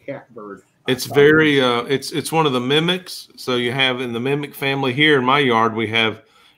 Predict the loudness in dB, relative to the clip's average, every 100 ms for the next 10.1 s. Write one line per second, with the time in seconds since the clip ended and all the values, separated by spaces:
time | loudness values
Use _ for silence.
0 | -2 0 2 0 -2 0 2 2 2 0
1 | 0 0 -2 0 4 4 2 -2 -2 2
2 | 2 2 -2 -6 -2 -2 0 -2 -2 -2
3 | -4 -4 -4 0 0 -2 -6 _ _ _
4 | _ 2 2 2 0 0 2 2 0 0
5 | 0 0 0 0 0 -2 -6 -12 -20 _
6 | _ _ _ _ _ _ _ _ _ -18
7 | -18 -16 -12 -6 -4 -2 -2 -2 -4 -6
8 | -4 -4 -2 -4 -2 -4 -6 -6 -4 -4
9 | -6 -8 -8 -8 -8 -8 -10 -12 -18 -20